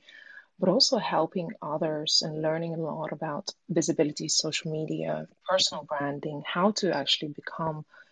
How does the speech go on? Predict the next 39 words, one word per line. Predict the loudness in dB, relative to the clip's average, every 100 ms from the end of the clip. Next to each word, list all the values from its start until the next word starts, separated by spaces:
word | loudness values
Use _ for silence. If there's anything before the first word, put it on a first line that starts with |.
| _
your | -2 4
own | 6 6
personal | 2 2 4 2 -4
brand. | -8 -8 -6 -8 -10 -6
And | -6 -4 -6 -6 -8 -4
since | -2 0 2 4 2 0
five | -2 -2 0
years | 0 0 -2
ago, | 0 2 0 -4 -16 -20 -20 -20 -16 0
I | 2
have | 2 2
built | 6 6 6
a |
platform | -4 -6 -6 -6 -6 -6 -6 -8
for | -6 -2
other | 2 4 2
women | 2 -2 -6 -4
to | -6 -6
come | -6 -6 -6 -8 -14 -6
on | -4
board | 2 6 6 4
and, | 0 -6 -6
and | -6 -4 0
do | 2
it | 2 2
together, | -4 -2 0 2 0 -2 -8 -20 -20 -20 -12
rather | 4 6 6
unintentionally. | 6 4 2 -2 -6 -2 2 2 0 -8 -8
I | -6
think | -6 -6 -4
as | -4 -2
I |
was | -2
going | -2 -4 -6
through | -8 -6
my | -2
own | 2
entrepreneurial | 2 0 -6 -10 -8 -10 -12 -10
journey, | -8 -6 -8